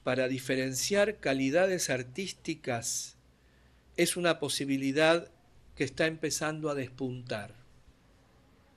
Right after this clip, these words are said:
Si el lector está en mi situación, sabrá que la confusión de valores en las artes es total y absoluta. Intente, si no, en música,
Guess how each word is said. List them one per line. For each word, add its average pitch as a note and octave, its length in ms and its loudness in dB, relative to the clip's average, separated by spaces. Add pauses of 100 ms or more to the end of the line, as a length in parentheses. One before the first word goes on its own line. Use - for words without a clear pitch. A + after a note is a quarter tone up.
(1500)
Si F#3 240 6
el F#3 120 12
lector F#3 320 6
está G#3+ 260 2
en G#3 100 2
mi G3+ 80 2
situación, D3+ 840 2 (800)
sabrá E3 480 6
que F3 120 2
la C#3 140 0
confusión C3+ 680 0
de D#3 100 4
valores C#3+ 540 4
en C3 120 -2
las B2 240 -2
artes D3+ 680 2 (460)
es - 200 0
total E3 640 6 (380)
y C3 100 2
absoluta. B2 800 0 (1200)
Intente, F#3+ 640 8
si D3+ 220 0
no, D#3+ 440 6
en B2+ 160 0
música, E3 840 4